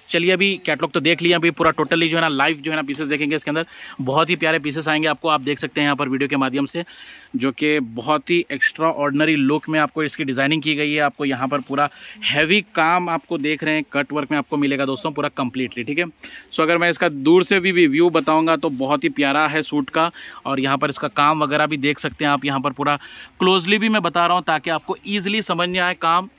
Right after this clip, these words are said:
और यहाँ पर आप देख सकते हो उसका पूरा कंप्लीट ऊपर से व्यू। So जैसे कि बात करते हैं हम, हर पीस में आपको, हर सूट में आपको इसके, अ, स्लीव्स के ऊपर वर्क आपको कंप्लीटली मिल जाएगा।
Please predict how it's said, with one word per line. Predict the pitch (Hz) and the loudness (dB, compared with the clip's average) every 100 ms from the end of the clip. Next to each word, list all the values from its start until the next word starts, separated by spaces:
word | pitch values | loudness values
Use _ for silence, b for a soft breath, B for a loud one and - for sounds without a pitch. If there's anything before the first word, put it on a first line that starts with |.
| _ | _
और | 143 147 | -4 -2
यहाँ | 139 135 | -2 -4
पर | 131 147 | -2 -2
आप | 147 | -2
देख | 123 123 | -4 -6
सकते | 135 - | -8 -8
हो | |
उसका | 131 - | -8 -8
पूरा | 135 143 139 | -8 -6 -6
कंप्लीट | 131 117 143 135 | -6 -4 -6 -6
ऊपर | 113 | -10
से | 117 147 | -8 -6
व्यू। | 120 113 B B B - | -6 -8 B B B -2
So | 175 170 170 | 2 4 2
जैसे | 170 185 | 2 2
कि | 180 185 | 0 0
बात | 147 160 - | 2 2 4
करते | 180 160 | 0 2
हैं | 185 | 2
हम, | 190 180 | 2 -2
हर | - 165 208 | -2 2 2
पीस | 185 190 196 202 | 0 -4 -4 2
में | 190 | 2
आपको, | 175 175 | 2 2
हर | 160 185 | 2 2
सूट | - - 185 180 | 0 0 0 2
में | 185 | 0
आपको | 175 196 196 B B B | 2 2 2 B B B
इसके, | 165 - 180 175 175 175 | -6 -2 2 4 4 2
अ, | 165 _ 151 | 0 _ 0
स्लीव्स | 147 147 143 175 160 | 2 2 2 0 0
के | 175 | 0
ऊपर | 170 | 2
वर्क | 147 165 160 | 4 4 4
आपको | 160 165 | 0 0
कंप्लीटली | 156 147 160 165 | 0 0 0 2
मिल | 156 160 | 2 2
जाएगा। | 165 160 170 | 2 2 0